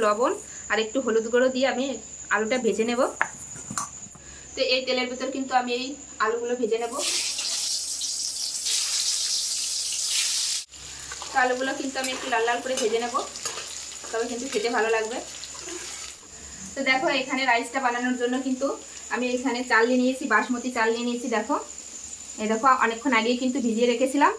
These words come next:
তো এই জলের ভিতর দিয়ে দেবো তেজপাতা, আর দিয়ে দেবো গোটা গরম মশলা, আর দিয়ে দেবো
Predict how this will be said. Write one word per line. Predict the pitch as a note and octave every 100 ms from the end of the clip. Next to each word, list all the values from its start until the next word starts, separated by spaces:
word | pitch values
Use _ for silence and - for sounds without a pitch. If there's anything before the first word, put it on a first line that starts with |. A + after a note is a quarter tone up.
| - -
তো | C4 C4
এই | C4
জলের | B3+ C4 C4
ভিতর | C4+ A#3
দিয়ে | B3+ B3+
দেবো | B3+ - - - -
তেজপাতা, | B3 B3 - A#3+ C4 F#4+ - - - - - - - - - - - - - - - - - - A3+
আর | A3+
দিয়ে | B3+ B3
দেবো | C4+ B3+
গোটা | A#3 B3 A3+
গরম | G#3+ A3+
মশলা, | A#3 A#3+ C4 - - - - - - - - - - - - - - - - - - - - - - - - - - - - A3+
আর | B3
দিয়ে | C4
দেবো | C4